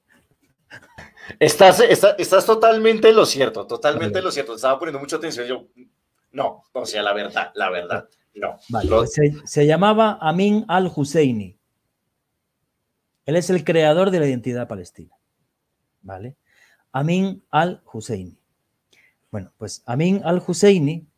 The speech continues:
Speaker 2: es la primera persona que encarga una operación de limpieza étnica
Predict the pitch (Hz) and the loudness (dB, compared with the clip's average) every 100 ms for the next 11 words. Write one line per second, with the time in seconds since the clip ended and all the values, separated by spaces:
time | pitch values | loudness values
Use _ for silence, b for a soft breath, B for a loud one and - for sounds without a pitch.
0 | _ _ - 151 151 120 113 117 131 170 | _ _ -2 -2 -2 -8 -6 -4 -2 0
1 | 160 156 147 175 160 151 113 107 139 147 | 0 -4 -4 -4 -4 -8 -8 -6 -4 -2
2 | 147 147 139 143 127 - 147 139 110 104 | -2 -2 -2 -2 -4 -2 -2 0 -4 -4
3 | 135 139 131 135 147 127 110 127 | -2 -2 0 0 0 -2 -4 -10